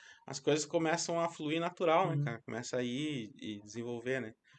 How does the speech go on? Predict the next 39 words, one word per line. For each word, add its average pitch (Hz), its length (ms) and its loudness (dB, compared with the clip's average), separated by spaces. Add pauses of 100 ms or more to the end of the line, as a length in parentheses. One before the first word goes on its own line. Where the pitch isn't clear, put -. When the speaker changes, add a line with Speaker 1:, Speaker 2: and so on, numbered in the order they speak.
(360)
Speaker 1:
Né, 110 220 0
eu, 104 200 0
eu 104 360 -2
fiz 120 520 -2
teologia, 113 880 0 (100)
tal, 120 280 0
tudo. 127 300 -8 (680)
Aí 101 140 -6
eu 101 60 -6
f-, - 140 -18 (220)
tinha 113 200 -6
um 110 40 -8
trabalho 107 400 0
bem 107 160 -4
bacana, 110 460 -6 (100)
é, 104 240 -4 (100)
com 110 140 -6
jovens. 110 440 2
Continuo, 165 560 -2
cara, 113 220 2
com, 117 380 -6 (160)
Speaker 2:
Uhum. 135 280 -4
Speaker 1:
da 117 120 0
mesma 202 300 4
forma, 262 300 6
tipo, - 200 -2
eu 220 80 6
não 254 100 4
mudei, 247 320 8
entendeu? 165 420 0 (440)
Eu - 60 -20
continuo 147 360 0
do 170 100 0
mesmo 175 260 2
jeito. 208 200 2
Talvez 165 340 4
eu 196 100 4
não 202 180 0
tenha 202 500 4